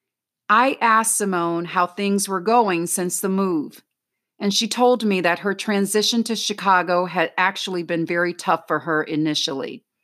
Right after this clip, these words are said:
She resisted the move. Her husband, of course, he settled in immediately with his new job,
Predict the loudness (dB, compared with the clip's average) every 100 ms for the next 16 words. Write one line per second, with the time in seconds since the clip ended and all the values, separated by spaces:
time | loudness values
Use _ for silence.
0 | _ _ -10 -4 -4 -2 -2 0 2 2
1 | 0 -2 -2 0 0 0 -4 -12 _ _
2 | _ _ _ _ _ _ _ _ 0 0
3 | 4 2 2 2 0 -2 0 4 4 2
4 | -4 -8 _ -12 -4 0 2 2 2 2
5 | 2 2 0 -2 0 2 2 4 2 0
6 | -4 -2 -4 -4 -4 -2 -2 0 2 4
7 | 4 0